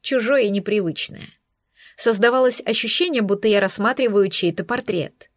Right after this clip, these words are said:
Но пора идти прихорашиваться,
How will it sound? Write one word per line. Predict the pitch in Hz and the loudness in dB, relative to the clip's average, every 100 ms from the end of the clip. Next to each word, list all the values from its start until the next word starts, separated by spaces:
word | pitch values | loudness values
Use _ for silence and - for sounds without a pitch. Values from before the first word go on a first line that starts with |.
| _ _ _ _ _ - | _ _ _ _ _ -4
Но | 214 330 359 | 0 0 0
пора | 330 277 262 | 2 2 2
идти | 254 311 | 0 -4
прихорашиваться, | 302 - 277 196 - 165 170 - 180 | -2 -2 -2 -2 -4 -8 -8 -12 -14